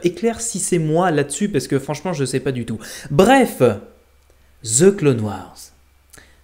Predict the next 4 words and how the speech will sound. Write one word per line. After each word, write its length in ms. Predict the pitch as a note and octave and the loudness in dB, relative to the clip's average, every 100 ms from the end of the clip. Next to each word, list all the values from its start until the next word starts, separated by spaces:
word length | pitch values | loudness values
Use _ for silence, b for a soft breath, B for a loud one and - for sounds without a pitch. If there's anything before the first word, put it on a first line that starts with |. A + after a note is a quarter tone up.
| _ | _
The 480 | A#2 A2 C#3+ E3 E3+ | -10 4 6 6 2
Clone 300 | - B2+ B2 | -6 -2 -2
Wars. 420 | A2 A2 G2 F2 - - _ _ b b b b b b b b _ | -4 -6 -10 -14 -20 -20 _ _ b b b b b b b b _
Pff, 200 | - - | -18 -12